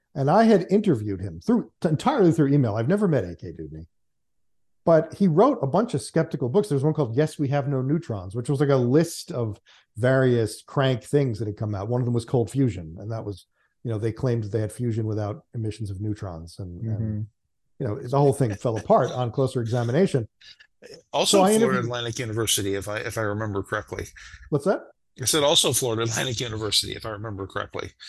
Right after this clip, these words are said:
Speaker 1: What, cold fusion or A K Dewdney?
Speaker 3: Oh, you, cold fusion.
Speaker 1: <laughs> Oh, okay. Yeah, so there were a few places, but anyway,
Speaker 3: Yeah.
Speaker 1: the point is that someone else,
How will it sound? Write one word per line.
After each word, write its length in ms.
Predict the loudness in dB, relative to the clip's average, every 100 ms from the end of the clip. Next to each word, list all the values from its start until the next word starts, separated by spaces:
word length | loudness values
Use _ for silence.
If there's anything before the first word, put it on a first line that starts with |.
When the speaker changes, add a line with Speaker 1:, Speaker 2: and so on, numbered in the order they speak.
| -12 0
Speaker 1:
What, 220 | 0 0 -4
cold 240 | 4 4 6
fusion 280 | 4 6 4
or 100 | 4
A 80 | 4
K 160 | 2
Dewdney? 340 | 2 -2 -4 -14 _ _
Speaker 3:
Oh, 220 | -2 0 0
you, 220 | -2 -4 -10 -2
cold 220 | -2 0
fusion. 400 | -2 -2 -6 -16
Speaker 1:
<laughs> 40 | _ _ 2
Oh, 180 | 2 2
okay. 260 | -2 -2 -2 -6 _ _ -16 -2
Yeah, 140 | 0
so 160 | 0 2
there 140 | 4
were 100 | 6
a 60 | 4
few 180 | 4 0
places, 480 | 0 -6 -8 -14 0
but 100 | 4
anyway, 480 | 6 6 4 -2 -12 _
Speaker 3:
Yeah. 80 | -20 -20 _ _
Speaker 1:
the 80 | -2
point 260 | 4 6 8
is 320 | 6 6 4
that 380 | 2 4 2 -4 _ _ _ _ _ _ _ _ _ _
someone 640 | -20 -10 -2 2 6 6 4
else, 680 | 0 0 -2 -6 -16 -20